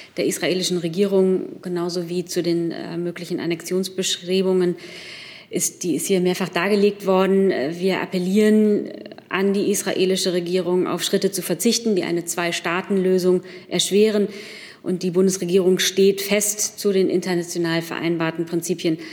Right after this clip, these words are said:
einer verhandelten Friedenslösung. Äh, Lösung. Und das macht sie dem Partner Israel auch, ähm, auf allen Ebenen, ähm,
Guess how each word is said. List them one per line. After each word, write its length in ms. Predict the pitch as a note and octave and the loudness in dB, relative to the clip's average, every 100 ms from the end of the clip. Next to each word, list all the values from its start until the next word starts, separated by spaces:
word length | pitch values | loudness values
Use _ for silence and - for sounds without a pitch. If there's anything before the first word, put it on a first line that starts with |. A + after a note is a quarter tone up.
| - - | -16 -2
einer 220 | E3+ E3+ | 0 0
verhandelten 640 | E3+ D#3 F#3+ G3 F#3+ F3 | 0 0 4 4 4 2
Friedenslösung. 720 | E3 G#3 G#3 G3+ - - - - | 0 2 4 4 2 -4 -8 -8
Äh, 420 | F3 E3+ E3+ E3+ | -4 -2 -2 -4
Lösung. 480 | E3+ F3 F3+ F3+ E3 | -2 2 4 4 2
Und 140 | E3+ | 0
das 360 | E3 E3 - - | 0 -2 -4 -2
macht 320 | E3 - - | -4 -4 -6
sie 220 | E3 D#3 - - - | -4 -4 -12 -20 -8
dem 160 | E3+ D#3+ | -4 -4
Partner 480 | E3+ D3+ D3+ D#3 - | -2 -4 -2 -4 -4
Israel 580 | D#3+ - B2+ D#3+ D#3 - | -6 -4 -4 -4 -4 -6
auch, 440 | D3+ D3+ - - | -10 -10 -12 -18
ähm, 320 | - E3 D#3 - | -14 -12 -12 -12
auf 200 | - - | -14 -14
allen 240 | - E3 D#3 | -8 -4 -2
Ebenen, 500 | E3 D#3+ D3+ D3+ D3 - - - _ - | -2 -2 -4 -6 -10 -18 -20 -20 _ -16
ähm, 640 | E3+ E3 D#3 D3+ D3+ D#3+ | -12 -10 -10 -10 -10 -12